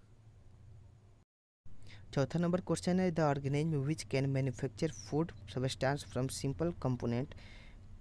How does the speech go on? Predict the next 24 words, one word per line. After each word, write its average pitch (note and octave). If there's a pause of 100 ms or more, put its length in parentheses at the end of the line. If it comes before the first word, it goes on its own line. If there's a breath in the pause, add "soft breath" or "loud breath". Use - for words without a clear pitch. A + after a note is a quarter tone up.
(120)
water B2+
and C3
carbon B2+
dioxide C3 (120)
are A#2+
called", C3
from -
water A#2+
and B2
carbon B2
dioxide B2
are B2+
called, F#3+ (2000 loud breath)
यानी C#3+
कि A3+ (1080)
वैसा F#3
जीव E3
जो C3+
कि C#3
मैन्युफैक्चर C#3
करता C#3+
है C#3
अपना C#3
फूड -